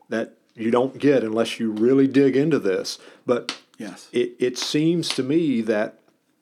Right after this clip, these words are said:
Speaker 1: that, uh, that, that, that those people, and I, I wanna, I, I, I really wanna say this, say this carefully. This somewhat flies in the face of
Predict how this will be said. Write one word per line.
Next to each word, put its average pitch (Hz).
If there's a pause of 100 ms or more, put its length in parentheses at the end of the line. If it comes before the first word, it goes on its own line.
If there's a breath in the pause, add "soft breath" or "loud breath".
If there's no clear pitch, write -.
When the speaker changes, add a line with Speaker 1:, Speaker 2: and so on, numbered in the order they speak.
(640)
Speaker 1:
that, 117
uh, 107 (340 soft breath)
that, 127
that, -
that 117
those 147
people, 131
and 107
I, 123
I 117
wanna, 120
I, - (100)
I, 113
I 104
really 123
wanna 117
say 123
this, 113 (200)
say 123
this 113 (1000)
carefully. 107 (420 soft breath)
This 147 (240)
somewhat 170
flies 123
in 135
the 143
face 110
of 101